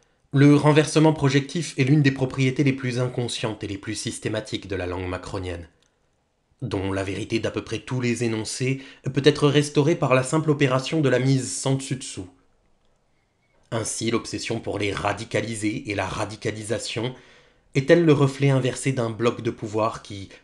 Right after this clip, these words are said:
depuis ses sommets gouvernementaux jusqu'à ses trolls, a franchi tous les caps de la radicalisation,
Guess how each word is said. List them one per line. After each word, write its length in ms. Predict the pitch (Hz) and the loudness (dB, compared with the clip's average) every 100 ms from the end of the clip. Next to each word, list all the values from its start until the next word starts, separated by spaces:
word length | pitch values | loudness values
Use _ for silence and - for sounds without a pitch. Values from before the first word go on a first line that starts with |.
| - | -12
depuis 360 | 113 117 113 107 | -8 -6 -6 -4
ses 160 | 113 | -4
sommets 320 | - 113 110 | -2 -2 -2
gouvernementaux 760 | 110 110 104 110 104 101 107 113 | -2 -2 -4 -2 -4 -4 -4 -4
jusqu'à 400 | 101 104 - 104 | -4 -8 -8 -8
ses 200 | - - | -6 -10
trolls, 380 | - 104 104 - - _ _ _ - | -8 -4 -2 -4 -10 _ _ _ -4
a 80 | |
franchi 380 | 123 131 123 135 | -2 0 0 -2
tous 100 | 185 | 0
les 140 | 156 147 | 0 2
caps 220 | 117 - | 0 0
de 80 | 110 | -2
la 100 | 95 | -2
radicalisation, 920 | 104 98 107 101 95 101 - 98 | -4 -6 -6 -6 -4 -6 -6 -8